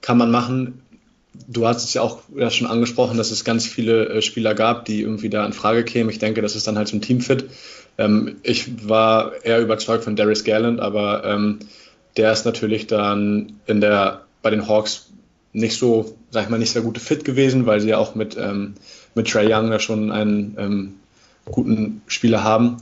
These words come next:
Aber ja, ich denke, der Pick geht auf jeden Fall in Ordnung. Ob man dafür jetzt hochtraden muss, ist dann, dann die andere Frage. Vor allem, wenn man noch an zehn Cameron Reddish pickt, der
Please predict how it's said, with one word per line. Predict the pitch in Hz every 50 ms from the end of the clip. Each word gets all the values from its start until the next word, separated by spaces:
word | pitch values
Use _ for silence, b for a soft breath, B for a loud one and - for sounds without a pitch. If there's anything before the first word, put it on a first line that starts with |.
| -
Aber | - - 107 107 110 104 104 104 101 B B B B B B B
ja, | - 123 117 110
ich | 104 -
denke, | 113 110 110 120 117 110 107 - - - - _ _ _
der | - - 131 123 - 107
Pick | 104 - - - 127 123
geht | - 123 117
auf | 113 -
jeden | 120 113
Fall | - 110 110
in | 107
Ordnung. | 110 113 117 123 120
Ob | 113 -
man | 95 110 110 107
dafür | 110 107 104 117 110
jetzt | - -
hochtraden | 123 120 120 - - 120 113 117 113
muss, | 110 107 -
ist | - - -
dann, | 110 104 101
dann | 104 104 101
die |
andere | - 107 107 107
Frage. | 104 - - 110 113 110 113 110
Vor | - - -
allem, | 98 110 107
wenn | 107
man | 107 104
noch | 107 104 -
an | - 104
zehn | - - 110 107 107 107 107
Cameron | - - 110 110 110 107 104
Reddish | 104 104 110 120 117 -
pickt, | - - 123 120 - -
der | 98 98 98 98 98 98